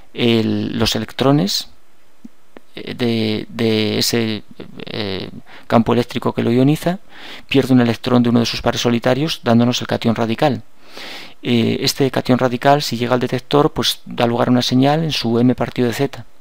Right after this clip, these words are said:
que es de setenta y,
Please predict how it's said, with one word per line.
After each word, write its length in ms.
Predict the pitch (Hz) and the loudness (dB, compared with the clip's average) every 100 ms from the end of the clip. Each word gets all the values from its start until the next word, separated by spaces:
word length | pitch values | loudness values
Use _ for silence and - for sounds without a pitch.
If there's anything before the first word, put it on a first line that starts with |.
| - - - - - - - - - - - | -20 -20 -20 -20 -20 -18 -18 -16 -16 -16 -4
que 260 | 117 117 | -2 0
es 140 | 123 - | -2 2
de 380 | 135 120 110 - - - - - | 2 2 0 -6 -16 -18 -18 -10
setenta 640 | - 120 107 104 - 110 | -2 0 0 -2 -2 -2
y, 220 | 110 107 | -2 -4